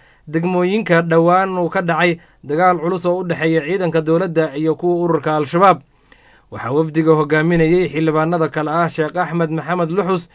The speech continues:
iyo Aadan Soronsoor oo ka mid ah golaha shacabka ee baarlamaanka dalka Soomaaliya. Wafdigan ayaa halkaasi ugu tegay si ay ugu kurgalaan xaaladda goobihii lagu dagaalamay. Waxay sidoo kale wafdiga wadeen gargaar loogu talagalay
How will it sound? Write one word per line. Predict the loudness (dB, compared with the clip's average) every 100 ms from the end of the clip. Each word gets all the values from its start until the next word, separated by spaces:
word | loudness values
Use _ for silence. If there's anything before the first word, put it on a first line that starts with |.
| -20 -20 -6
iyo | -2 0
Aadan | 2 0 0
Soronsoor | -2 -2 -2 0 2
oo | 2
ka | 0 -2
mid | -2
ah | -2
golaha | -2 0 0 0
shacabka | -2 -4 0
ee | 0
baarlamaanka | 2 0 0 0 0 0 -2
dalka | 0 -2 -2
Soomaaliya. | -2 0 4 6 4 0 _ _ -20 -20 -20 _
Wafdigan | -4 -2 0 2 4 4
ayaa | 4 4
halkaasi | 2 2 0 0 -2
ugu | -4
tegay | 0 2 2
si | 0 -2
ay |
ugu | -2 0 -2
kurgalaan | -2 0 2 4 2 -2 -16 -20 -8
xaaladda | 0 2 2 0
goobihii | 4 4 4 4 2
lagu | 2 2
dagaalamay. | 2 2 2 2 0 -2 _ -20 _
Waxay | -12 -8 -6
sidoo | 0 2
kale | 2 2
wafdiga | 2 0 -2 2 2 2
wadeen | 0 2 2 2
gargaar | 0 0 0 2
loogu | 2 0
talagalay | 0 0 0 0 0